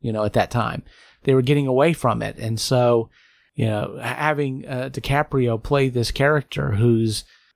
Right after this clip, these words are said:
sort of at a loss of, you know, is his life over at this point? And he doesn't know. I s-, it's a wonderful character study. And there's some,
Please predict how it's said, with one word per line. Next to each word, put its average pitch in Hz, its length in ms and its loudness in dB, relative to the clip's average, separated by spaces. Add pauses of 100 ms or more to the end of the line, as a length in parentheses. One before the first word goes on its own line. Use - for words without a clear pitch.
(100)
sort 151 300 2
of 135 100 2
at 139 140 4
a 117 80 2
loss 135 500 2
of, 110 260 -2
you 123 80 0
know, 113 180 -2 (200)
is 123 220 2
his 127 180 2
life 139 340 0
over 113 340 -2
at 98 100 -6
this 107 180 -2
point? - 360 -6
And 110 120 -2
he 113 80 2
doesn't 120 300 2
know. 156 180 2
I 107 120 0
s-, - 120 -2 (260)
it's 147 180 2
a 127 60 4
wonderful 127 520 -2
character 147 420 -2
study. - 480 -4
And 123 140 2
there's 120 160 2
some, 120 340 -2